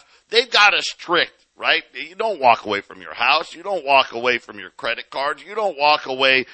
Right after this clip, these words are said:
from your student loans. You don't walk away, uh, from, from your cars.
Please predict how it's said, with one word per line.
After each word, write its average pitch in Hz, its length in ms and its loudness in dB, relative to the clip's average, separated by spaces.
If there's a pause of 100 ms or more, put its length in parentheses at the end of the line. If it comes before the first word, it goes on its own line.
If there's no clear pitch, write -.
(100)
from 135 180 -8
your 123 140 -8
student 135 580 -8
loans. 131 340 -4
You 202 180 -8
don't 208 220 0
walk 165 300 6
away, 147 540 4 (340)
uh, 131 400 2
from, 139 280 0
from 139 280 -4
your 123 160 -6
cars. 139 640 0